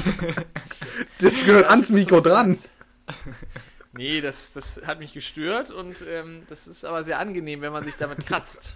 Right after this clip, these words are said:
Speaker 3: muss ich sagen. Wir haben heute auch schon wieder eine absolut verkopfte Folge, ne? Also es ist, geht wieder
Speaker 1: Ja,
Speaker 3: alles.
Speaker 1: so wie unser Podcast auch lebt.
Speaker 2: Liked
Speaker 1: Ja.
Speaker 2: und lebt. So, Finn, bitte.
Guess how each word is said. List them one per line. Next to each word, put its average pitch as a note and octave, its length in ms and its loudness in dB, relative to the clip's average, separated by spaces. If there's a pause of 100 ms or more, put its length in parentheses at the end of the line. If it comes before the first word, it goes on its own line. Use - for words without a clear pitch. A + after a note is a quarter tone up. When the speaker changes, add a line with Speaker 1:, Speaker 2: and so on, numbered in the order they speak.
Speaker 3:
muss A2 100 -20
ich G#2+ 100 -18
sagen. G2+ 260 -12 (920)
Wir C3+ 80 -6
haben E3 100 -4
heute G#3 200 0
auch G3 40 -6
schon F#3+ 140 -8
wieder F#3 140 -4
eine - 80 -6
absolut C3+ 280 -10
verkopfte B2 440 -12
Folge, A2 320 -6
ne? - 180 -10
Also C3+ 200 -8
es C3 100 -14
ist, - 200 -12 (360)
geht D#3 140 -12
wieder D#3 140 -2
Speaker 1:
Ja, C#3+ 60 -4
Speaker 3:
alles. C3 160 -6
Speaker 1:
so E3+ 300 -4
wie F#3 180 -8
unser E3 300 -6
Podcast E3+ 600 -4
auch C3+ 220 -8
lebt. A#2+ 420 -10 (1160)
Speaker 2:
Liked A2+ 300 2
Speaker 1:
Ja. - 60 -16
Speaker 2:
und B2+ 140 2
lebt. A2+ 320 0 (100)
So, A2 180 -2
Finn, G2+ 280 -4 (180)
bitte. G2 240 2